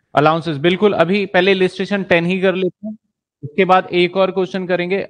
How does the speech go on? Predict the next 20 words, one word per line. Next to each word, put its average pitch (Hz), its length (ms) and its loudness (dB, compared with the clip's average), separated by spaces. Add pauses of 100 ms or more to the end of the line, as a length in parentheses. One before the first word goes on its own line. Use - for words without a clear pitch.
वॉइस 170 320 0
क्लियर 190 280 2
है? 196 60 4
फटाफट 190 400 -2
बताइए, 180 420 -2
वॉइस 170 340 -4
क्लियर 175 280 -4
है 175 60 -2
तो 180 120 -8
पहले 170 260 0
illustration 170 520 -6
ten 151 180 0
का 160 60 0
ही 165 80 2
उठा 160 220 0
लेते 151 240 -4
हैं, 165 80 -6
जो 160 100 -4
कि 165 180 -2
था - 560 0